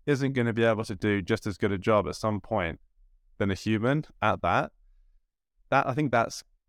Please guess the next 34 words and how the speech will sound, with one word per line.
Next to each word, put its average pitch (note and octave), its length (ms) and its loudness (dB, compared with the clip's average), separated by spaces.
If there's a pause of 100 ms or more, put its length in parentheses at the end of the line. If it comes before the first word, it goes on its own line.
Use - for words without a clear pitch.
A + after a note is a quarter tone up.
(120)
naive, A2 680 -2
right? G2+ 300 2
Or B2 180 2
is A2+ 120 -2
thinking A#2+ 320 0
that G#2 100 0
we're, A2 100 0
s-, - 300 -8
we're G#2 480 0
o-, G#2+ 220 0 (100)
overly F#2 360 2
special. E2 600 -2 (560)
So G#2+ 420 0 (1000)
being C3+ 200 2
able C#3 200 -2
to A2+ 360 -2 (100)
then C3+ 260 2
think, A2 260 -2
"Okay, F#2+ 260 -2
so G2+ 160 -10
what A#2+ 180 2
is B2+ 160 -2
my G2 180 0
role F#2 560 2
if - 340 -8 (240)
I'm G2+ 380 0
a, G#2 220 -2
if G#2+ 180 -2
I'm A2 180 2
just G2+ 200 -4 (100)
kind G#2 160 -4
of F2+ 60 -2
a F2 80 -4
prompt - 680 -4